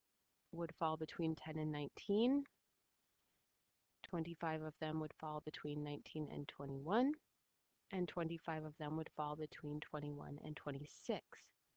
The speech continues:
right? So there's, if there's a hundred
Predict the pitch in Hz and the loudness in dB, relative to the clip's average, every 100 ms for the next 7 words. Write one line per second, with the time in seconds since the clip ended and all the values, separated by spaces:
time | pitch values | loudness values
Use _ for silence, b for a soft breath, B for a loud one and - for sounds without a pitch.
0 | _ _ _ _ _ _ _ _ - 175 | _ _ _ _ _ _ _ _ -6 -2
1 | 240 _ - 170 165 165 - - _ _ | -2 _ -2 2 2 2 -2 -20 _ _
2 | _ _ - 170 156 156 175 190 233 | _ _ -2 0 2 2 4 4 4